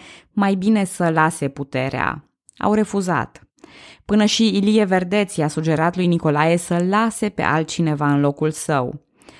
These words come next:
Dar Ceaușescu era implacabil. Găsise și țapii ispășitori pentru întreaga situație, generalii care n-au pacificat Timișoara. Ei, nu el.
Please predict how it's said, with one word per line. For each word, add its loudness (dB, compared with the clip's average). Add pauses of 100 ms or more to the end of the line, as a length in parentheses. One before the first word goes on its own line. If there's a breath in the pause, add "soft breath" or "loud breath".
(260 loud breath)
Dar 0
Ceaușescu 0
era 0
implacabil. -2 (580 loud breath)
Găsise 2
și 0
țapii -2
ispășitori 0
pentru -2
întreaga 0
situație, -4 (380 soft breath)
generalii 2
care -2
n-au 0
pacificat -4
Timișoara. -4 (600 soft breath)
Ei, 0 (360)
nu 0
el. 0